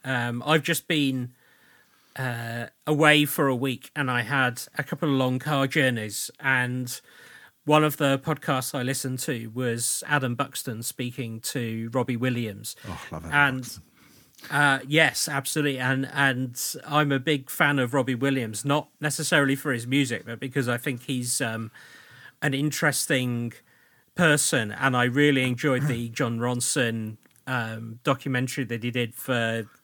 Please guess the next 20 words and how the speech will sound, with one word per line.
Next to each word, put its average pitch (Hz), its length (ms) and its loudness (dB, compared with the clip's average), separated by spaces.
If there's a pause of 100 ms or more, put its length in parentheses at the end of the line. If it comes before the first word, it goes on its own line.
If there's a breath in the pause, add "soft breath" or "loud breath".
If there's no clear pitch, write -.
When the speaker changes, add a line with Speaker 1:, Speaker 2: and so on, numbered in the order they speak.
Speaker 1:
uh, 113 240 -6 (240)
chan-, 139 220 0
uh, 127 160 -2
B 127 160 -2
B 123 60 -4
C 123 160 -6
Four, 120 440 0
uh, 123 120 0
B 135 140 0
B 123 40 -4
C 127 160 -2
Radio 117 300 -2
Four 113 340 0 (720 loud breath)
on 123 440 0
U 147 140 4
F 131 160 2
Os. 127 380 4 (500 loud breath)
But 147 240 4
when 170 600 4 (180)
Adam 156 500 8